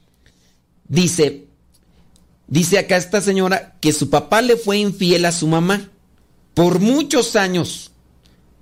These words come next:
tuvo un hijo fuera del matrimonio. Y cuando su mamá conoció de Dios,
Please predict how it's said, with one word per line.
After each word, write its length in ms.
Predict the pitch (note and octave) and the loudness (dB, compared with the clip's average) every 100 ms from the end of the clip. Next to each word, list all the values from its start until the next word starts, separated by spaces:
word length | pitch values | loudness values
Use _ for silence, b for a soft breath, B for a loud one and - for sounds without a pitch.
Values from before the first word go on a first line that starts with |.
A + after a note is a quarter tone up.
| _ | _
tuvo 240 | - F3 G3+ | -2 2 2
un 180 | G3 G3 | 2 -2
hijo 280 | F#3+ G3+ | -2 -2
fuera 300 | - D#3 D#3+ | 0 2 2
del 160 | D#3 C#3+ | 0 -2
matrimonio. 680 | A2 A2 G#2 G2+ F#2+ D#2 D#2+ - _ B B B B - | -2 -6 -4 -2 -2 -4 -8 -16 _ B B B B -2
Y 140 | C#3+ | -2
cuando 420 | - E3 D#3+ E3 | 2 0 0 0
su 120 | D#3+ D#3+ | 0 0
mamá 400 | E3 F3+ B3+ - | 0 0 -2 0
conoció 760 | A#3 F#3 E3+ E3 F3+ F3+ - _ _ - | -2 0 -2 0 0 0 -6 _ _ -2
de 180 | C3+ | 0
Dios, 480 | C3+ D3 E3 E3 - | 2 2 0 -2 -12